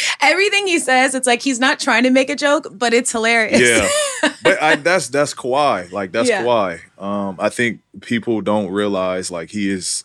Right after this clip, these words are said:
Speaker 2: as normal as possible, and he's a funny dude, and he's, you know, charismatic, and he has a personality. Like, I don't know why people undermine that he's just a, like, think he's a robot. Like, that's the craziest thing to me.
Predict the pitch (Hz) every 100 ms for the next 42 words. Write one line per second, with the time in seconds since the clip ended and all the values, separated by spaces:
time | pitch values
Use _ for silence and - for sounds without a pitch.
0 | _ - 92 95 92 90 85 - 87 87
1 | 98 90 85 87 - - 90 80 87 90
2 | 85 80 80 90 82 - - _ _ _
3 | _ 98 95 82 78 - 104 95 90 87
4 | 95 107 110 87 82 90 85 95 95 98
5 | 107 101 98 95 101 104 107 104 85 73
6 | - 90 95 82 85 90 90 101 - 90
7 | 85 - _ _ _ _ _ 110 110 98
8 | 98 113 110 101 92 90 - 92 92 104
9 | 95 87 - - - 110 98 82 - 95
10 | 90 - 117 107 113 82 90 151 101 82
11 | - 95 107 120 - - 123 120 104 -
12 | 120 120 98 92